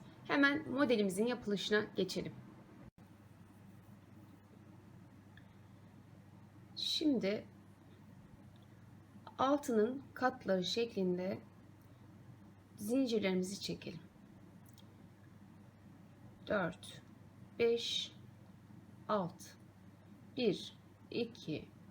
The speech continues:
üç, dört, beş, altı.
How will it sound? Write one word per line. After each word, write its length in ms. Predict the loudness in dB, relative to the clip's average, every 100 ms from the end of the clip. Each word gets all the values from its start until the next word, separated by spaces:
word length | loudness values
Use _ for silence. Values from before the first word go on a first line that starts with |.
| -4
üç, 420 | -2 -2 -6 -14 -16 -20 -6 2
dört, 480 | 4 4 -4 -18 -20 -20 -6 0
beş, 520 | 2 2 0 -2 -6 -18 -20 -20 -20 -20 -18 -2
altı. 500 | 2 2 2 -10 -16